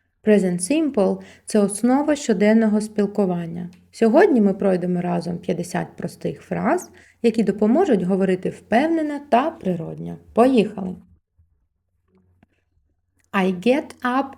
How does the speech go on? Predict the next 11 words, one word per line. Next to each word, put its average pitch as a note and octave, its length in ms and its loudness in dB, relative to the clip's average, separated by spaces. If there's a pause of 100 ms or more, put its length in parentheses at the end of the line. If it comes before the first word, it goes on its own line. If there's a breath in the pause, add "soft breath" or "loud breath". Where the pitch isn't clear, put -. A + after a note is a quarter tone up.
(120)
at G#3 160 -2
seven. F3 560 0 (1500)
I F3 300 -4
get - 300 2
up B3+ 240 -2 (320)
at G#3+ 200 -4
seven. F3+ 640 0 (800)
Я F#3 200 0
встаю F#3+ 800 -4
о A3+ 160 2
сьомій. F3 680 -6